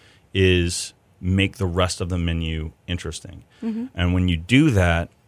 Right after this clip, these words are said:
Speaker 1: a lot of times it steps on the toes of people that you care about, your regulars, people who come in there day in, day out, who've supported you for
Speaker 2: Mm-hmm.
Speaker 1: years. They're like, "Well,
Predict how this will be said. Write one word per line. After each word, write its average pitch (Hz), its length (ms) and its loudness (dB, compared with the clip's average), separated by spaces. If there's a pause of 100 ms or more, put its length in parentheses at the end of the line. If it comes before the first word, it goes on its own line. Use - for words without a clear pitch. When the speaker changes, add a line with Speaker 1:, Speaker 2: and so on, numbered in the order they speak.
(340)
Speaker 1:
a 90 60 -4
lot 90 400 2
of 90 60 -4
times 87 400 -6
it - 100 -12
steps - 320 -8
on 82 100 -6
the 80 60 -6
toes 90 680 -2
of 82 560 -6 (380)
people 85 540 -4 (120)
that 92 140 -6
you 92 100 -10
care 117 220 2
about, 78 240 -2
your 85 100 -6
regulars, 85 440 -2
people 98 260 -6
who 92 80 -2
come 90 240 -2
in 87 100 0
there 82 260 -4
day 95 300 0
in, 98 120 0
day 92 120 0
out, 90 220 0
who've 87 140 -4
supported 95 360 0
you 95 100 -2
for 101 140 0
Speaker 2:
Mm-hmm. 85 120 0
Speaker 1:
years. 95 360 0 (380)
They're 87 80 -8
like, 90 180 -6
"Well, 90 280 -4